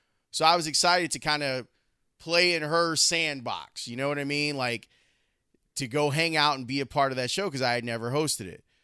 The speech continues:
So we finished the show, and we have to record the show early because we're doing everything remotely.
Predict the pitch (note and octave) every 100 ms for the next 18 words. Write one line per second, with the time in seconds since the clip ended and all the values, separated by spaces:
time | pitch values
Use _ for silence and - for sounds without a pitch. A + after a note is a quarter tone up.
0 | _ _ - D3 G#3 A3+ B3 C4+ - F3+
1 | - C3+ G#2+ A2 C3 D#3+ E3+ F3+ E3+ -
2 | C#3+ C3+ A#2+ A2 B2 A2+ - C3 C3 A#2
3 | G#2+ A#2+ - _ _ _ _ _ _ _
4 | G#2+ A2 C#3 A#2+ A#2+ A2+ G#2 A#2 G#2 B2+
5 | B2 B2 A#2+ A#2+ - G#2+ G#2 G#2 B2+ G3
6 | D#3+ F2 E2